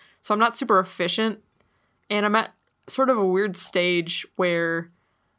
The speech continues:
it's like I have a lot of stuff to farm every day, and I'm bringing in a decent amount of money,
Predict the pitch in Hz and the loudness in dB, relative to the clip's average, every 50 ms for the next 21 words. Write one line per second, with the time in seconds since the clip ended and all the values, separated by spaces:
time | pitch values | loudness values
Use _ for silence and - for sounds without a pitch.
0 | _ _ _ _ - - - - - - - - - 196 - 214 208 196 196 180 | _ _ _ _ -18 -18 -18 -18 -18 -20 -14 -8 -8 -4 -2 0 0 2 2 0
1 | 180 190 214 220 220 202 180 185 190 185 185 165 - - - - - - 196 170 | 2 4 4 4 4 4 4 4 4 4 2 0 -2 -4 -6 -6 -4 0 2 2
2 | 185 196 - - - - 220 202 - 220 214 214 220 220 220 226 214 220 226 185 | 2 2 0 -6 -8 -6 -6 -2 2 6 6 6 6 6 4 0 0 -2 0 0
3 | 226 220 220 220 214 196 180 170 170 180 180 180 180 180 175 175 175 175 175 175 | 0 2 2 2 2 2 0 -2 0 -2 -2 0 0 -2 -2 -2 -2 -2 -2 -2
4 | 170 180 180 180 180 185 180 175 170 170 165 160 156 160 160 165 175 190 214 240 | -2 -4 -4 -4 -4 -4 -2 -2 -2 -2 -2 -2 -2 -2 -4 -2 -2 -4 -4 -6
5 | 240 226 | -8 -10